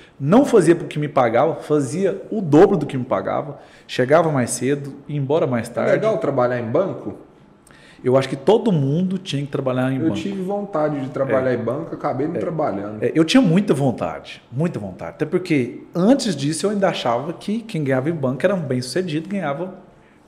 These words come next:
Speaker 1: muito dinheiro, né? Você anda bem arrum-, bem vestido
Speaker 2: É, eu
Speaker 1: e tal.
Speaker 2: achava legal, tal. "Não, onde você trabalha?" "Não, eu trabalho no Itaú."
Speaker 1: Mas tem muito status, até hoje ainda tem.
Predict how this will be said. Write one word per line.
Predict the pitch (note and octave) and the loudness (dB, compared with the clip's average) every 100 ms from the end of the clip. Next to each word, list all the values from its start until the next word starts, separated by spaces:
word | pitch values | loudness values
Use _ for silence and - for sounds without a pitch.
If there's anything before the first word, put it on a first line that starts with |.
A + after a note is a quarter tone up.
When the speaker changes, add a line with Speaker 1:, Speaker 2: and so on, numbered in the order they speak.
| C#3+ | -4
Speaker 1:
muito | C#3+ | -2
dinheiro, | C3+ A3 F3 F3+ - | 0 0 2 0 -2
né? | C3+ | -6
Você | - | -4
anda | C3 B2+ | -2 -2
bem | A#2+ A#2+ | 0 -2
arrum-, | A2+ F#3 | -2 -4
bem | F3 B2+ B2 B2 B2+ | -4 -4 -2 -4 -6
vestido | D3+ D3 E3+ | -4 0 2
Speaker 2:
É, | F3+ | 4
eu | E3+ | 4
Speaker 1:
e | |
tal. | B2+ | 4
Speaker 2:
achava | B2+ C#3 D3 | 4 2 2
legal, | D#3 G#2 G2+ G#2+ B2 A#2+ - | 2 0 0 0 0 -2 -4
tal. | F#2+ G#2 A#2 G#2 - | -4 -2 -2 -4 -8
"Não, | C#3 | -4
onde | E3+ - | -4 -2
você | |
trabalha?" | D#3+ D3 G#2 A2+ A#2+ A2 | -2 -2 0 0 -2 -4
"Não, | C3+ | -6
eu | G2 | -8
trabalho | - A2 C3+ B2+ | -10 -10 -8 -8
no | |
Itaú." | G#2+ F#2+ F#2 G#2+ | -8 -8 -6 -2
Speaker 1:
Mas | C#3+ C#3+ | 0 2
tem | F#3+ | 2
muito | F#3 A3 | 2 0
status, | D4 - G2 - | 0 0 -2 -2
até | - - | -2 0
hoje | F3+ F3+ E3+ | 2 0 -2
ainda | C#3 | -6
tem. | - G2+ | -8 -14